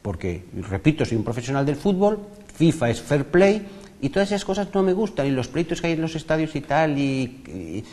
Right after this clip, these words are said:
y, bueno, y gente, a lo mejor, incluso gente que está trabajando en la federación, pero tienen sus colores, y critican a un jugador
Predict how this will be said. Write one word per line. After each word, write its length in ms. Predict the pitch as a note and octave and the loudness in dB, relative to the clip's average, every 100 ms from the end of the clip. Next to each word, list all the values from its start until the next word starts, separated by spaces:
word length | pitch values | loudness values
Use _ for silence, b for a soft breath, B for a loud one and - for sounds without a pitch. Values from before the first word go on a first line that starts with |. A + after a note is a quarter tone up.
| B B | B B
y, 260 | C3 C3 B2+ | -2 0 0
bueno, 220 | C#3+ E3+ | 2 0
y 100 | B2 | 0
gente, 580 | - A#2+ D#3 D#3+ D#3 C#3+ | -2 2 4 4 6 6
a 60 | |
lo 80 | C#3 | 6
mejor, 300 | A#2 - D3+ | 2 0 0
incluso 400 | C3 A#2 A#2 A2 | 0 0 0 0
gente 480 | - A3+ A#3+ A3+ - | 4 4 4 0 0
que 100 | C3 | -2
está 220 | - F3+ | 0 0
trabajando 420 | F3+ E3+ F3 F#3 | 4 2 4 4
en 80 | F3+ | 4
la 80 | C#3 | 4
federación, 960 | - G2+ F2+ - - B2+ F2 - - - - _ _ _ - | 0 -2 -2 -4 2 2 2 -4 -14 -20 -20 _ _ _ -6
pero 280 | G#2+ A2 A#2+ - | 0 0 0 -2
tienen 280 | C3+ C3+ | 0 2
sus 180 | B2+ D3+ | 2 -2
colores, 640 | - D#3+ A#3 C3+ D2+ - - B B B B B | 4 8 8 6 0 -6 -12 B B B B B
y 140 | E3 D#3 | 4 6
critican 520 | D#3 D3 F3+ G3+ G3+ | 4 4 4 6 6
a 60 | |
un 80 | G3+ | 6
jugador 600 | G3 G3 G3 A3 A3 - | 6 8 8 6 4 -4